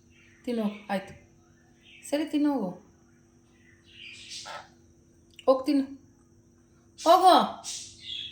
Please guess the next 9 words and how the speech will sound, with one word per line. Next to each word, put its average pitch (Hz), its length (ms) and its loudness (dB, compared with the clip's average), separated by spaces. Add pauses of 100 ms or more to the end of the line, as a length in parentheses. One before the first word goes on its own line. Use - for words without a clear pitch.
(600)
ನಿಂಬೆಹಣ್ಣು 349 340 4
ತಿನ್ಕಂದ? 330 360 6 (520)
ತಿಂತಾ 320 240 4
ಇದ್ದಲ್ಲ? 302 320 8 (2000)
ಗುಡ್ಡುಮಾನ್. 302 560 8 (1700)
ಓಕೆ. 277 200 0 (1120)
ಯಾಕೆ, 294 260 0 (180)
ಏನೇ 311 240 8
ಹಿಂಗೆ? 285 280 6